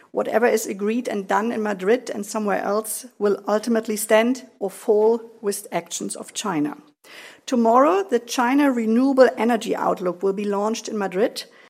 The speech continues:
by the China National Renewable Energy Center. At Merrick's, you are always ahead of times, and therefore you get a preview today. Two energy experts who joined the drafting process are with us today.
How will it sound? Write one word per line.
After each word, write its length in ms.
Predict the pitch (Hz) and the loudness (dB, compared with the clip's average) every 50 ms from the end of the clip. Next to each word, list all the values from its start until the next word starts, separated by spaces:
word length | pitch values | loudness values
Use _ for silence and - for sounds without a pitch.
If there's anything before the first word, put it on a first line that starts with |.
| _ _ | _ _
by 240 | - 190 190 190 220 | 4 4 6 6 6
the 140 | 233 240 233 | 6 4 2
China 460 | 240 - - 247 220 220 240 247 254 | 2 0 0 2 4 4 4 4 4
National 500 | 226 202 208 233 - - 262 240 226 220 | 2 2 2 0 0 -2 -2 0 0 0
Renewable 580 | 202 202 202 190 196 214 226 233 214 214 208 202 | 0 0 -2 -2 -2 -2 0 0 0 0 -2 -4
Energy 440 | - 214 190 185 180 175 175 - 165 | -4 -8 -8 -8 -8 -10 -10 -12 -12
Center. 580 | 156 - - - - - - - - - 262 196 - _ _ _ _ _ - | -12 -12 -12 -12 -12 -12 -12 -14 -14 -14 -16 -18 -20 _ _ _ _ _ -6
At 140 | 190 185 208 | -4 -2 2
Merrick's, 500 | 202 208 214 247 285 339 359 - - - | 4 6 6 6 6 4 2 -2 -4 0
you 100 | 277 262 | 4 4
are 100 | 226 214 | 4 4
always 600 | - 226 247 302 320 294 262 240 240 233 - - | 6 6 6 6 8 6 4 4 2 0 -4 -8
ahead 340 | - 233 240 220 220 220 - | -12 -12 -8 -6 -6 -4 -4
of 200 | - 208 - - | -6 -8 -8 -4
times, 600 | - 214 185 185 214 302 494 - - - - - - - | -2 0 0 2 2 0 0 -2 -6 -8 -10 -10 -6 -4
and 260 | 226 220 220 208 190 | -2 0 0 0 2
therefore 400 | 214 226 247 269 262 - 220 220 | 4 4 4 2 0 0 -2 -2
you 100 | 208 220 | 0 0
get 180 | 208 214 208 | 0 0 0
a 60 | 214 208 | 0 -4
preview 460 | - - 247 226 214 214 208 202 196 | -4 0 0 0 0 0 -2 -4 -4
today. 520 | - - 196 185 208 151 147 139 - - _ - - - - - - - - - _ _ | -6 -8 -4 -2 -2 -2 -2 -4 -8 -14 _ -20 -20 -20 -20 -20 -20 -20 -20 -20 _ _
Two 180 | - - 339 359 | 4 4 4 4
energy 440 | - - 285 285 285 247 - 233 - | 4 4 4 4 4 4 2 0 -2
experts 600 | - 196 202 - - - 233 233 269 277 - - | -2 -2 -4 -6 -2 0 2 2 2 0 -2 -6
who 100 | 262 220 | -8 -6
joined 380 | 196 - 240 233 269 302 320 | 0 2 2 4 4 2 0
the 60 | - | -2
drafting 480 | 302 - - 254 226 220 220 240 220 226 | -4 -2 0 0 0 0 -2 -6 -10 -8
process 520 | - - 220 214 214 214 - 233 226 226 | -6 -4 -4 -4 -2 -4 -4 -6 -6 -6
are 160 | - - 208 196 | -6 -4 -4 -2
with 240 | 196 240 277 277 - - | 0 -2 -2 -2 -2 -2
us 260 | 233 247 277 - - | -2 -2 -2 -4 -10
today. 640 | - - 262 220 214 208 190 196 220 262 320 359 | -10 -12 -8 -4 -2 -2 0 -2 -2 -4 -6 -6